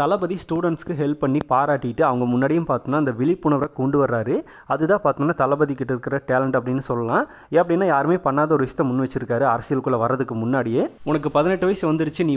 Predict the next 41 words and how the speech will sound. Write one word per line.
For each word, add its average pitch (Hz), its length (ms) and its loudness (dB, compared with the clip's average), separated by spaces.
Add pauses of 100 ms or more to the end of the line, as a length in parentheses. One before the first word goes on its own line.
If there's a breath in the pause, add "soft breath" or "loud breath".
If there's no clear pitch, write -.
(100)
ஓட் 175 180 -4
போடலாம் 156 240 2
அப்படின்ற 139 320 -2
ஓட்டர் 160 180 -2
ஐ 147 60 -2
டி 139 100 -6
கொடுத்துட்டா 139 320 -4
மட்டும் 143 240 -2
அந்த 127 160 -2
பையனுக்கு 131 380 -4
அரசியல் 127 280 -6
புரிதல் 120 320 -6
வந்துருமா? 117 360 -4 (460 loud breath)
இப்ப 143 200 -2
நாட்டுல 180 300 -2
என்னென்ன 151 320 0
நடந்துட்டு 131 320 -4
இருக்கு, 117 160 -6 (140)
எந்த 139 220 -2
கட்சி 143 220 -6 (140)
கரெக்டா 127 320 -2
இருக்கு, 120 180 -6 (100)
யாருக்கு 143 280 -2
நம்ம 131 120 -2 (120)
ஓட் 143 180 -2
போட்டா 139 260 -2
கரெக்டா 127 280 -4
இருக்கும் 131 180 -4
அப்படின்ற 127 320 -4
ஒரு 117 80 -6 (100)
தாட் 143 220 -2
பார்த்தோம்னா 135 320 -2
அவனுக்கு 120 260 -4
வரணும். 117 280 -2 (300 loud breath)
அப்படி 123 220 -4
ஒரு 131 140 0
விழிப்புணர்வை 139 480 -2
இங்க 135 100 -2
யாருமே 123 340 0
ஏற்படுத்துறது 123 460 -8
கிடையாது. 117 340 -4